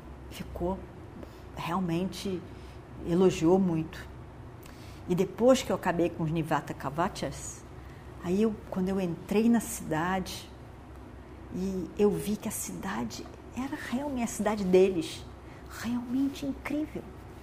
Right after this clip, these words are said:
Que cidade, que cidade linda, que brilho, como era bem construída, com uma beleza,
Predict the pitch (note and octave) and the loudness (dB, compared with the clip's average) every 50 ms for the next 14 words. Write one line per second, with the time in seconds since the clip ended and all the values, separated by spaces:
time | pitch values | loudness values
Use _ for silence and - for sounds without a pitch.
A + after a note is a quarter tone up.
0 | - - - - - - - - - D#4 D#4 - - D#4+ C#4 A#3 B3 C4 C#4 D4 | -14 -14 -14 -14 -14 -14 -4 0 0 2 2 2 0 -2 -2 -2 -2 -2 0 0
1 | D4+ C#4 - C#4 C4+ - - - - - C#4 C#4 - - - C4+ A#3+ B3 C4 C4+ | 0 0 0 -2 -2 -2 -6 -8 -8 -6 -6 -4 -4 -4 -2 -2 0 0 -2 -2
2 | B3+ C4 B3 B3 A#3+ C4+ C#4 C#4 B3+ G3+ D#3 - - - - - - - - - | -2 -2 0 2 2 4 4 4 4 2 2 -2 -8 -12 -14 -14 -14 -14 -14 -14
3 | - - - - - - C#4 A#3 G#3 F#3+ F#3+ A3 C4+ C#4+ D4+ D4+ B3 F#3 D#3+ - | -14 -14 -14 -12 -2 2 2 4 4 4 4 4 6 8 8 8 6 4 2 0
4 | - - - - - - C#4 C#4 C#4+ C#4 C4 B3 G#3 G3 C4 C4+ C4+ C4+ - B3+ | -4 -8 -12 -14 -8 -2 0 2 2 2 2 0 2 2 4 2 2 4 4 2
5 | A#3 - - - - A#3+ A3 A3+ B3+ C4 G#3+ E3 C#3+ - - - - - - - | 2 2 0 -4 -2 0 2 4 4 4 2 0 -2 -6 -8 -12 -14 -14 -14 -14
6 | - - - A#3 A#3+ B3+ A#3+ A3 G#3+ G#3 F#3+ F#3 G3+ A#3 B3+ B3+ A3+ F3 D#3+ D#3 | -12 0 4 6 6 8 8 6 6 4 4 4 4 6 6 6 4 2 0 -4